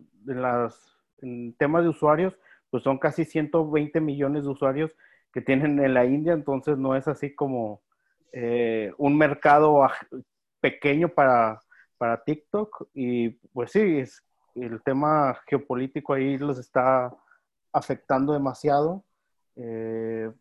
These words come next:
que fue escalando de algo político a algo ya después de temas de privacidad,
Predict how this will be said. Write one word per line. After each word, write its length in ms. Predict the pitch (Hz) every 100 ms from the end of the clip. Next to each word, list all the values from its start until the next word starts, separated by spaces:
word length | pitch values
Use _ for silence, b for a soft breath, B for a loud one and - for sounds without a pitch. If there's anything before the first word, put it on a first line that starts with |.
| _ _ -
que 160 | 135 - _ _ _ _
fue 600 | - 156 151 165 175 160 - _
escalando 580 | 170 - 156 151 165 170
de 60 |
algo 240 | 165 180 -
político 800 | 175 185 226 - 226 190 - -
a 220 | 131 131
algo 360 | 135 151 156
ya 160 | 165 160
después 360 | 156 - 160 147
de 400 | 160 139 123 117
temas 320 | 139 151 139
de 100 | 139
privacidad, 800 | - 156 135 131 135 139 190